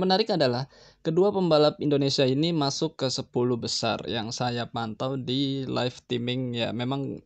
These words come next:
kondisi lagi nggak bisa ngikutin juga, karena memang kita tahu di Indonesia nonton susah banget di Moto three dan juga Moto two karena memang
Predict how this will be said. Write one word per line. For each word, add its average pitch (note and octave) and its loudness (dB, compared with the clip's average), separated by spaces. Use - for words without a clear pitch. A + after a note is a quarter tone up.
kondisi B2 -2
lagi A#2+ -4
nggak A#2 -4
bisa A2+ -6
ngikutin B2+ 0
juga, B2 0
karena B2 -4
memang C#3 -4
kita C3+ 0
tahu D#3 4
di D3 6
Indonesia C#3 2
nonton E3 2
susah C#3+ 0
banget A#2+ 0
di B2+ 2
Moto A#2 -4
three C3 0
dan A#2+ -2
juga A#2 -4
Moto A#2+ -6
two D#3 0
karena C3 0
memang C#3+ -4